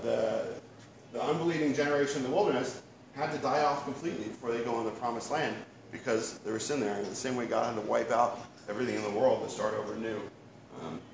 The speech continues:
you know, they, they tell you to finish your antibiotics, you know, you wanna make sure that, that you've got it all out of you before, before you move on. But he says, "I will establish my covenant with you."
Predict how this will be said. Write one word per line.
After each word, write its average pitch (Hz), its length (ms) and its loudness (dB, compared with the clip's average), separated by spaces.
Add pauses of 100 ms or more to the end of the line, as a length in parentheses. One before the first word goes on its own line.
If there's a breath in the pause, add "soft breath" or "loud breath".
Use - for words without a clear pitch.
(960)
you 110 80 -4
know, 104 220 0
they, 107 80 -2 (160)
they 113 40 -2
tell 135 140 4
you 120 60 4
to 120 60 2
finish 123 280 0
your - 80 -4
antibiotics, 123 580 2
you 120 80 0
know, 117 160 2 (480)
you 123 80 -2
wanna 131 200 4
make 123 120 0
sure 127 220 0
that, 107 400 0
that 110 140 -4
you've 113 140 -8
got 117 200 -2
it 113 80 0
all 110 200 4
out - 140 2
of 101 60 -2
you 101 60 -6
before, 104 540 -6 (320)
before 113 200 -6
you 110 100 -4
move 110 180 -2
on. 110 260 -4 (1300)
But 170 80 2
he - 60 2
says, 196 260 4
"I 220 260 6
will 202 200 8
establish 175 520 4
my 143 120 -2
covenant 143 480 2
with 120 200 -4
you." 101 140 -6